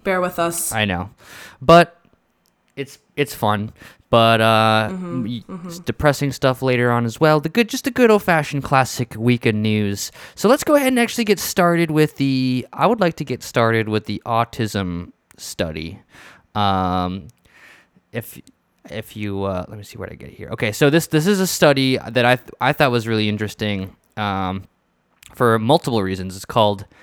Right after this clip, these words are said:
Speaker 2: Differences in Art Appreciation in Autism, a Measure of Reduced Intuitive Processing.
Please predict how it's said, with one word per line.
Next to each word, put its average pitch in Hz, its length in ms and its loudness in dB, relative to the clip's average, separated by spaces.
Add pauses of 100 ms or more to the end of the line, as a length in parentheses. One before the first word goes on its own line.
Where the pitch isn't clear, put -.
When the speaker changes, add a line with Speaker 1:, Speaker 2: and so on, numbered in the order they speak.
(460)
Speaker 2:
Differences 262 600 2
in 175 160 0
Art 160 260 -2
Appreciation 123 1040 -2
in 104 220 -6 (100)
Autism, 98 680 -6
a 110 100 -6
Measure 151 720 0 (360)
of 113 360 0
Reduced 117 640 -2 (100)
Intuitive 113 840 -2
Processing. 101 880 -4